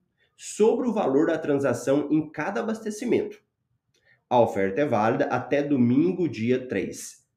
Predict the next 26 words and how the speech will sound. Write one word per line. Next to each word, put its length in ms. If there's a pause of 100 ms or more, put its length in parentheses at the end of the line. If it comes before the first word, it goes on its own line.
Depois 360
desse 280
período, 640
os 120
abastecimentos 760
passam 460
a 40
receber 520 (220)
dois 340
por 160
cento 360
de 160
investback. 720 (220)
Então, 280
aqui 240
só 300
um 40
pouquinho. 560 (920)
Ó, 300 (440)
presta 300
atenção. 540 (720)
A 140
parceria 640
da 160
X 380
P, 500